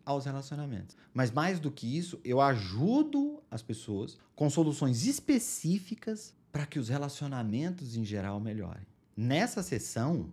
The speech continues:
você que se tornar indistraível não vai poder participar, porque ao final dessas explicações que eu dou, eu abro pra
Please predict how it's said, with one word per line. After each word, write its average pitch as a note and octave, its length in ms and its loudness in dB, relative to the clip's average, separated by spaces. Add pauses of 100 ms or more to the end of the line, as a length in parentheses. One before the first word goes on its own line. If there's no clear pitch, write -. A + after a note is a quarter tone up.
você G#2 580 -2
que - 220 -10
se F#2+ 140 -6
tornar F2 340 -2
indistraível E2 840 -4 (200)
não A#2+ 180 -2
vai C3 140 -4
poder A2 240 -6
participar, A2 540 -8
porque A2 440 -4 (260)
ao A2+ 140 2
final C3+ 480 2
dessas A2+ 360 0
explicações G2 1000 -6 (160)
que - 100 -10
eu D#2 60 -6
dou, A#2+ 400 -2 (320)
eu G#2+ 200 2
abro C3 280 2
pra A#2+ 260 -6